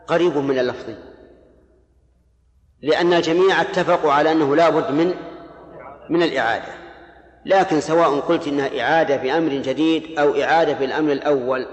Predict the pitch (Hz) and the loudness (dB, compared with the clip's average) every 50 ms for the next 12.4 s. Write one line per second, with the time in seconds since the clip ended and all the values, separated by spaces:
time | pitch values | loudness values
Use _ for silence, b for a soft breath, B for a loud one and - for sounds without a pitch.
0 | - - - - - - - - - - - _ _ _ _ _ _ _ - 156 | -16 -20 -20 -20 -20 -20 -20 -20 -20 -20 -20 _ _ _ _ _ _ _ -2 0
1 | 156 151 160 185 214 214 208 208 - - - - - - - - - - - - | 0 2 2 4 4 2 2 0 -2 -8 -10 -10 -12 -12 -14 -18 -18 -14 -8 -2
2 | 151 165 160 156 151 143 135 - 156 170 175 151 151 151 151 175 - 170 151 143 | 0 0 2 2 2 0 0 -2 -2 0 0 2 2 0 0 0 0 0 0 0
3 | - 131 - 98 98 - - - - - - - - - - - - - _ _ | -2 -4 -6 -8 -10 -12 -12 -16 -20 -20 -20 -20 -20 -20 -20 -20 -20 -20 _ _
4 | _ _ _ _ _ _ _ _ _ _ _ _ _ _ _ _ _ _ _ _ | _ _ _ _ _ _ _ _ _ _ _ _ _ _ _ _ _ _ _ _
5 | _ _ _ _ _ - 139 127 117 107 95 - - - - - - - - - | _ _ _ _ _ -2 -2 -2 -2 -2 -6 -10 -16 -18 -20 -20 -20 -20 -20 -20
6 | - - - - - - - - _ _ _ _ _ _ _ _ _ _ _ _ | -20 -20 -20 -20 -20 -20 -20 -20 _ _ _ _ _ _ _ _ _ _ _ _
7 | _ _ - 143 156 151 - 170 175 165 151 156 156 147 147 143 156 170 185 170 | _ _ -8 -2 -2 0 2 2 0 0 0 0 -2 -2 0 2 4 2 2 2
8 | - - - - - - - - - - - - - - - 135 147 151 147 147 | 0 -6 -10 -12 -14 -16 -18 -18 -20 -20 -20 -20 -20 -14 -6 0 2 2 2 2
9 | 127 - - - - - 165 160 151 185 190 175 180 175 - 160 160 165 170 160 | 0 -4 -8 -12 -8 -4 -4 -2 0 2 2 2 2 0 0 0 0 0 0 -2
10 | - - - - - - - - 117 135 131 139 135 - 135 - - 135 123 - | -4 -8 -14 -16 -18 -18 -16 -14 -10 -6 -6 -6 -6 -8 -12 -12 -12 -12 -12 -6
11 | - 156 160 156 151 160 170 185 208 - - - - - - - 127 123 117 113 | -2 0 2 2 2 0 -2 -4 -6 -10 -14 -16 -20 -20 -20 -16 -14 -14 -14 -14
12 | - 123 120 147 170 175 175 | -14 -10 -4 -2 -2 -2 -2